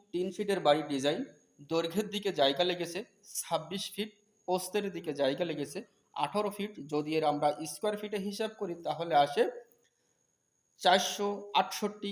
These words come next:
স্কয়ার ফিট, চারশো আটষট্টি স্কয়ার ফিট। তো খুবই অল্প জায়গার ভিতরে অসাধারণ মানের আজকের এই বাড়িটি সাজানো হচ্ছে টিন শেডের বাড়ি। তো ইতিমধ্যে আমাদের যে কাজ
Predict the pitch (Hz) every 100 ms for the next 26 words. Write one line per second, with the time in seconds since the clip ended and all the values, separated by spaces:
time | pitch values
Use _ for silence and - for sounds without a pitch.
0 | - 165 - 127 123 123 110 - - _
1 | _ _ - 147 156 - 214 208 - 160
2 | - 185 - - 147 - 123 120 113 104
3 | _ _ _ _ _ _ 139 131 131 131
4 | 131 - - - 285 277 214 202 208 196
5 | 175 185 220 233 233 226 175 175 196 175
6 | 180 175 156 160 196 147 - 165 156 156
7 | 139 139 139 226 320 _ - 123 147 151
8 | 143 - 220 - - _ - 226 220 214
9 | 170 247 117 113 117 - _ _ _ -
10 | 170 147 143 - - 214 254 269 269 254
11 | 240 214 226 175